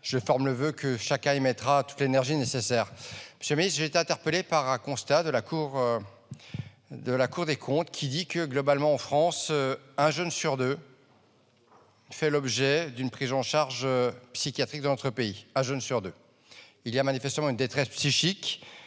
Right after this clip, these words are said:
où manifestement, euh, des jeunes de dix-huit à vingt-quatre ans ont des tendances suicidaires. Et face à cette crise médicamenteuse, les chiffres nous indiquent que la réponse souvent des services, c'est de la prescription médicamenteuse.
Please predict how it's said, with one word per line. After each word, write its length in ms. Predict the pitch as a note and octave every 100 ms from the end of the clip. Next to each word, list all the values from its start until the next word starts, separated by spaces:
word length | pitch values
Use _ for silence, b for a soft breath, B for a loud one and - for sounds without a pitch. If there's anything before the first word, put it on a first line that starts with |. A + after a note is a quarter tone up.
| B B
où 60 | B2
manifestement, 960 | C3 C#3+ D#3+ C#3 - D3+ D#3 D3+ C#3+
euh, 140 | B2 A2
des 180 | A#2+
jeunes 240 | A2+ C3+ D#3+
de 80 | B2
dix-huit 300 | A#2+ C#3+ C#3+
à 60 |
vingt-quatre 420 | C3 C3 C3+ -
ans 80 | D#3
ont 60 | D#3+
des 120 | B2+
tendances 320 | C3 B2 C#3
suicidaires. 580 | - C#3 C#3 G2+ D2+ - - B B B B B B C3
Et 80 |
face 240 | - F#3+ F3+
à 40 |
cette 200 | E3 E3
crise 320 | - F#3 C#3+
médicamenteuse, 760 | C#3+ C#3 C3+ D3 C#3+ C#3+ G3+ E3+
les 120 | C#3
chiffres 340 | C3 F#3 - C#3+
nous 220 | C3 C3
indiquent 320 | C3 G3 -
que 120 | -
la 140 | D#3 C3+
réponse 380 | C#3 - E3
souvent 340 | - - C#3 F3+
des 80 | D#3
services, 640 | D3 B2 C#3 F#3 - - B B B B
c'est 240 | - D#3+
de 80 | D#3
la 100 | D3+
prescription 460 | C#3+ D3+ D3 - E3+
médicamenteuse. 840 | E3 D3+ E3+ D#3+ D#3 C3+ G2